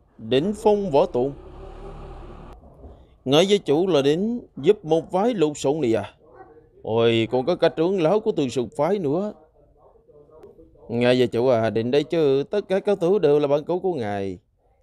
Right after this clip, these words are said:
<laughs> Vì đã làm cậu nở mày nở mặt, ngài mổ đã đưa cho hồng bao, dây cho ông ta đấy.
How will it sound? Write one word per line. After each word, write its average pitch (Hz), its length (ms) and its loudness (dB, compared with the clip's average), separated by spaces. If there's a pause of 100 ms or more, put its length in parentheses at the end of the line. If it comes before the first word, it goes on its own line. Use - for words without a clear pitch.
(160)
<laughs> 151 200 -8 (560)
Vì 151 160 4
đã 196 120 4
làm 156 180 2
cậu 156 140 4
nở 160 160 2
mày 131 200 0
nở 135 120 -2
mặt, 117 260 -4 (180)
ngài 190 400 0
mổ 170 300 0
đã 170 120 2
đưa 123 280 2
cho 117 160 0
hồng 101 260 -4
bao, 107 180 2 (280)
dây 147 420 2
cho 143 80 2
ông 131 160 0
ta 117 240 2
đấy. 143 400 0